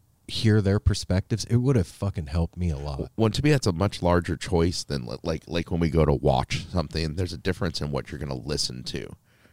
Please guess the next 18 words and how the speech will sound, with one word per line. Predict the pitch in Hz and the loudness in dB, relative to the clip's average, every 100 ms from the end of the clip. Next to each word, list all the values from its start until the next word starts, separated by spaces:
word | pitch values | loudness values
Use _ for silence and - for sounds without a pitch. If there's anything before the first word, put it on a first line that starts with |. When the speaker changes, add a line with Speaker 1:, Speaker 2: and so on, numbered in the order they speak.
| _ _ _ | _ _ _
Speaker 2:
I | - | -2
think | - 107 | 0 0
I, | 104 80 | 0 0
Speaker 1:
What | 85 | 6
Speaker 2:
I | 127 | 10
Speaker 1:
do | |
you | 143 | 10
Speaker 2:
know | 147 | 10
Speaker 1:
mean? | 85 | 10
Speaker 2:
I, | 90 104 - - - | 8 6 2 -8 -4
I'm | - 139 | 2 4
pickier | 139 120 131 131 104 76 | 4 2 0 0 2 2
at | 62 | 2
what | 85 87 | 2 4
I'm | 85 | 2
gonna | 76 80 71 | 2 0 2
listen. | 71 95 - - | 2 2 0 -4
Li-, | 110 | -6